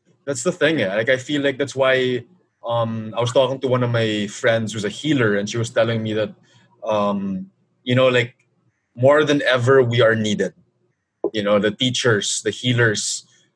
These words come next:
because people, like, I'm even surprised how many people join my classes. From before, I'd have three, four students.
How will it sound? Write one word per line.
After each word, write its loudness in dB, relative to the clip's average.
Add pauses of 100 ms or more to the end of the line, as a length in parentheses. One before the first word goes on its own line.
(140)
because -2 (280)
people, 4
like, 2
I'm 0
even 2
surprised 2
how 2
many 2
people 0
join 2
my 2
classes. 0
From 0
before, 2 (180)
I'd 2
have 2
three, 4
four 4
students. 0